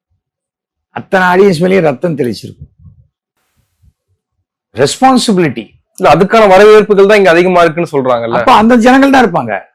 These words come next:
Speaker 1: அப்ப அந்த ஜனங்க, அப்ப ஏன் நீ முதலமைச்சர் குற்றம் சொல்ற? முதலமைச்சரா இந்த மாதிரி படம் எடுத்தாரு? முதலமைச்சரா வயலன்ஸ் நீங்க எல்லாம் பண்ணுங்க,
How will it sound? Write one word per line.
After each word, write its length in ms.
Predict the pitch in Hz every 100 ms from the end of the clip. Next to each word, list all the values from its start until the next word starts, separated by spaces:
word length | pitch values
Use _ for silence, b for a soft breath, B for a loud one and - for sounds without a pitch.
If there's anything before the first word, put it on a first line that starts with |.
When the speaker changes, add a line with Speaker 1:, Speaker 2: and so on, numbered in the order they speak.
| _
Speaker 1:
அப்ப 240 | - 180 208
அந்த 220 | 214 247
ஜனங்க, 260 | 247 247
அப்ப 220 | 170 180 254
ஏன் 140 | 262
நீ 100 | 247 214 B B 202
முதலமைச்சர் 460 | 254 269 208 208
குற்றம் 320 | 180 185 160
சொல்ற? 360 | 151 151 262 156 _ _ _ _ _ _ _ _ _ _ _ _ _ _ _ _ _ _ _ _
முதலமைச்சரா 580 | 143 185 240 208 185 175
இந்த 120 | 170
மாதிரி 200 | 165 165
படம் 240 | 151 190 180
எடுத்தாரு? 560 | 175 170 160 233 175 _ _ _ -
முதலமைச்சரா 560 | - 208 214 190 185 170
வயலன்ஸ் 460 | 160 190 190 139 165 - b
நீங்க 160 | 175 170
எல்லாம் 160 | 175 151
பண்ணுங்க, 580 | 170 165 165 143 -